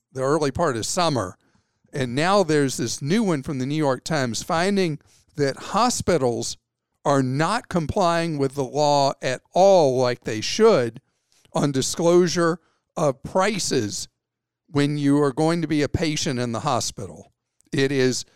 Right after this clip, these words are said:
an absolute national scandal that hospitals have decided it's better not to comply with the law, even if they have to pay the fines, than for you to have access to pricing data. Now,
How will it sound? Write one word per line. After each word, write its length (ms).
an 240
absolute 640
national 560
scandal 760
that 180
hospitals 600
have 160
decided 680
it's 200
better 400
not 360
to 100
comply 500
with 200
the 100
law, 460
even 260
if 140
they 160
have 260
to 80
pay 240
the 140
fines, 840
than 180
for 120
you 280
to 100
have 400
access 600
to 100
pricing 580
data. 440
Now, 380